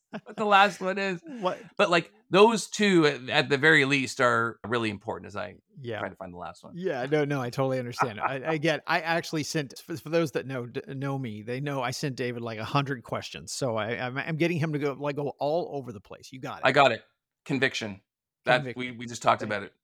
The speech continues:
Speaker 1: Thank you. And for
Speaker 2: Conviction.
Speaker 1: our industry, I would add there's a fourth C, which is curiosity because of,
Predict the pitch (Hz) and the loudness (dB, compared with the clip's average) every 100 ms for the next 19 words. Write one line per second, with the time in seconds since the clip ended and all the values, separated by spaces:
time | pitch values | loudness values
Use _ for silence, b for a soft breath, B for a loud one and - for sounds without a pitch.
0 | - 143 120 - 113 202 185 214 277 208 | -10 -10 -8 -4 -2 0 0 -2 -2 -4
1 | 160 156 131 139 131 135 135 131 120 143 | -6 -4 -6 -4 -6 -6 -6 -8 -10 -6
2 | 143 139 - - 131 131 120 - 117 - | -6 -6 -12 -8 -6 -6 -8 -8 -12 -12
3 | - 120 104 101 - 113 101 107 - 95 | -8 -4 -2 -4 -6 -10 -12 -12 -10 -10
4 | - 92 | -10 -14